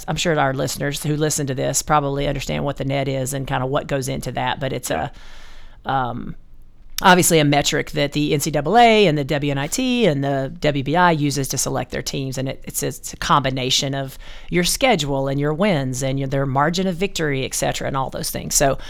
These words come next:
Speaker 1: uh, there's some really good net, uh, teams with good net scores, but F I U has, um, the lowest, so, which would lead me to believe that we were seeded the highest.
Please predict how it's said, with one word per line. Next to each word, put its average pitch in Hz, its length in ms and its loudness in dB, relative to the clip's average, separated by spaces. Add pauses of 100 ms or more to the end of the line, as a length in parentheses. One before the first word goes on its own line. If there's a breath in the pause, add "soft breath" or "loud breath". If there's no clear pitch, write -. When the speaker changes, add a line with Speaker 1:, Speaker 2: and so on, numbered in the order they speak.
(320 loud breath)
Speaker 1:
uh, 156 180 8
there's 170 240 4
some 165 180 2
really 175 300 4
good 151 240 2
net, 151 500 2
uh, 165 140 -4
teams 170 320 0
with 151 180 -2
good 147 160 0
net 143 200 -2
scores, 143 580 -2
but 139 240 0
F 165 160 4
I 160 120 6
U 156 200 0
has, 143 580 2
um, 135 520 -2 (100)
the 143 140 0
lowest, 139 460 2
so, 139 220 2
which 151 200 -2
would 143 100 -2
lead 151 320 -2
me 147 140 -2
to 143 100 -6
believe 139 320 -2
that 135 100 -6
we 143 120 -2
were 131 100 -4
seeded 170 480 0
the 151 80 -2
highest. - 540 -4